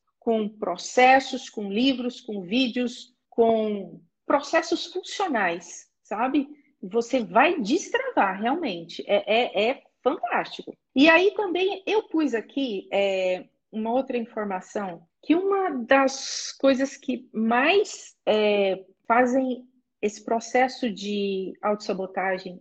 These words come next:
é o medo. Esse medo do quê? Desse medo de se mostrar pro mundo. Então, você deve,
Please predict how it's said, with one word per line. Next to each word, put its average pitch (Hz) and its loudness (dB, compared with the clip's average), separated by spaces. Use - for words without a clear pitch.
é 202 -4
o 208 -2
medo. 185 -6
Esse 226 -4
medo 240 4
do 233 -10
quê? 165 -4
Desse 214 -6
medo 254 0
de 247 -6
se - -4
mostrar 240 -2
pro 220 -4
mundo. 160 -10
Então, 311 0
você 294 4
deve, 233 2